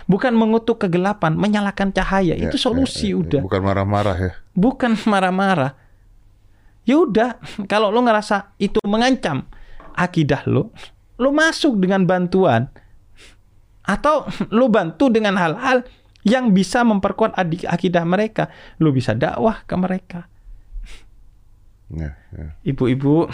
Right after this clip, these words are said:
Speaker 1: bapak-bapak, adik-adik, memang tenda ini dibuat oleh saudara-saudara kita yang non-muslim untuk menghalangi kita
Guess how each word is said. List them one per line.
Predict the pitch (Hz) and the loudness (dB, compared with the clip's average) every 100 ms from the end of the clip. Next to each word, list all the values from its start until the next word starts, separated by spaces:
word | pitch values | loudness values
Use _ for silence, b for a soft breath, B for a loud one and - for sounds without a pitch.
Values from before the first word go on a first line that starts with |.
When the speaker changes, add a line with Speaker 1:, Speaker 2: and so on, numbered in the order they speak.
| - | -2
Speaker 1:
bapak-bapak, | 135 120 117 123 120 131 139 | 0 2 2 0 -2 -4 -2
adik-adik, | 131 - 120 120 156 - B B B | -2 0 -2 2 0 0 B B B
memang | 180 175 117 104 131 143 - - B B B _ _ _ _ _ _ _ _ - | -2 0 0 -2 0 -2 -6 -16 B B B _ _ _ _ _ _ _ _ -6
tenda | 139 139 139 117 | -4 0 2 2
ini | 123 123 165 170 - - | 2 2 2 0 -4 0
dibuat | 147 139 127 147 - | 2 4 2 2 0
oleh | 131 | -2
saudara-saudara | 139 117 117 117 120 117 117 113 | 0 0 0 0 0 0 2 0
kita | 123 - 123 | -4 -4 -2
yang | 117 | 0
non-muslim | 113 110 110 - - 117 - B B B B 165 | -2 -2 -2 -4 -4 -4 -6 B B B B -2
untuk | 170 147 190 175 | 0 0 0 0
menghalangi | 139 123 127 123 123 | -2 0 0 0 0
kita | 120 120 120 151 151 | 0 -2 0 -2 -2